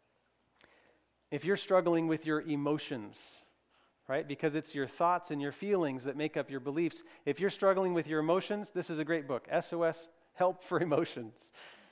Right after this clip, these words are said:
Good stuff. And, uh, and if you're like, "Hey, how do I deal with sin?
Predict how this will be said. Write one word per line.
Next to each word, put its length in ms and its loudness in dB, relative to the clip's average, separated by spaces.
Good 180 -2
stuff. 600 -6
And, 320 -2
uh, 300 2
and 100 -4
if 100 -4
you're 160 2
like, 220 4
"Hey, 200 0
how 180 2
do 140 2
I 180 6
deal 340 -2
with 240 2
sin? 640 0